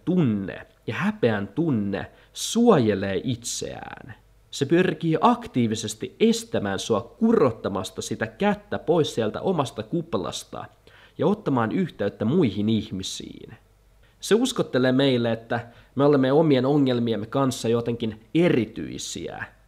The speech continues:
Ei ole muita samanlaisia. Kukaan muu ei koe samaa. Mutta mä vakuutan, että kyllä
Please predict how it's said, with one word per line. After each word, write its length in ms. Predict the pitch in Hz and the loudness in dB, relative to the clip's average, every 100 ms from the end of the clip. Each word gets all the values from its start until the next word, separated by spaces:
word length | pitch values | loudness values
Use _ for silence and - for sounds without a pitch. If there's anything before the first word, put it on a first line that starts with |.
| _ _ _ _ | _ _ _ _
Ei 160 | 170 185 | 4 6
ole 160 | 151 143 | 8 6
muita 340 | 175 165 104 | 6 4 2
samanlaisia. 1120 | - 117 110 101 101 53 - - - 76 60 - _ - | 0 2 2 0 -6 -8 -10 -12 -10 -10 -12 -18 _ -2
Kukaan 320 | 220 226 147 | 2 4 4
muu 220 | 156 151 | 4 4
ei 100 | 117 | 4
koe 240 | 113 113 107 | 4 0 -2
samaa. 720 | - 117 107 78 50 53 - _ _ - - _ - | -2 0 0 -2 -10 -12 -14 _ _ -20 -20 _ -6
Mutta 220 | 156 185 | -4 0
mä 200 | 185 170 | 0 2
vakuutan, 600 | 233 226 120 104 95 101 | 2 2 -2 -2 -2 -6
että 220 | 104 107 | -6 -8
kyllä 640 | - - 233 208 107 107 | -10 -2 2 4 2 0